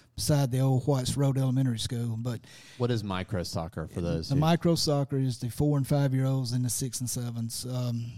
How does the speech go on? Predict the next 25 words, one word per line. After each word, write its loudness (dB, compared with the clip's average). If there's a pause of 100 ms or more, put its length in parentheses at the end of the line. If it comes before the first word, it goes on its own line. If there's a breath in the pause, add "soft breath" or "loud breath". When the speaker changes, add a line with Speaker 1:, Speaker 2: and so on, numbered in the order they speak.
(180)
Speaker 1:
there's -2
n-, -2 (240)
no 4
officials 2
on 0
the -2
field. -2
The -2
coaches 2
are 2 (760 loud breath)
a -2
coach 4
slash, 0 (280)
um, 0 (920)
game 4
manager. 4
They, 0 (440)
they 0
officiate, 0 (440)
offi-, -4 (160)
officiate 2
the -8
ball 0
game 0
and -2